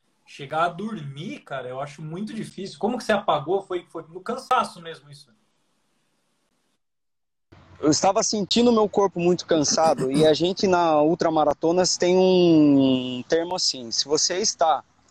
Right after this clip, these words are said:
Speaker 2: sentindo cansado, é, se você parar e for tomar a primeira decisão logo de início, você desiste da prova, né? Então, a minha decisão foi: eu vou dar uma descansada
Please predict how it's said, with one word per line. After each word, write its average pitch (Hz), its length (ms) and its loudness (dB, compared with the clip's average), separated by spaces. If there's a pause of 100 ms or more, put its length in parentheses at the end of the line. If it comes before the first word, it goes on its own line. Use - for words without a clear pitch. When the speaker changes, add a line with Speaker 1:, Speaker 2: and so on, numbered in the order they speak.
(180)
Speaker 2:
sentindo 160 480 0
cansado, 147 760 0 (420)
é, 123 840 4
se - 140 -4
você 180 220 0 (1400)
parar 170 380 4
e 156 60 -4
for 208 240 0
tomar 185 300 0
a 180 60 2
primeira 190 520 2 (120)
decisão 170 640 0
logo 170 280 4
de 139 60 -4
início, 160 480 -2 (140)
você 165 380 2
desiste 165 460 0
da 170 120 2
prova, 110 480 2 (300)
né? 127 280 0 (500)
Então, 143 420 2
a 175 60 2
minha 175 160 2
decisão 160 380 -2
foi: 156 180 2
eu 110 120 4
vou 123 140 -2
dar 139 80 2
uma 139 100 2
descansada 156 840 -2